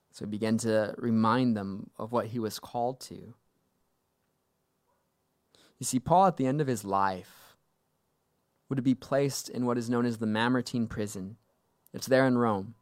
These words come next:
and you could visit it to this day.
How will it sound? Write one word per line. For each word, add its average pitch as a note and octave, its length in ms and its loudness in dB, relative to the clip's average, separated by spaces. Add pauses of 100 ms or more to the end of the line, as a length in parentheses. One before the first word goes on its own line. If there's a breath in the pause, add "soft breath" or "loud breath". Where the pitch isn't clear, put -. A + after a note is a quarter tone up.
(920)
and G#2+ 100 -6
you A#2 80 0
could A#2 160 -2
visit B2+ 240 0
it C#3 140 6
to D#3 80 -2
this C#3+ 200 0
day. G#2 320 0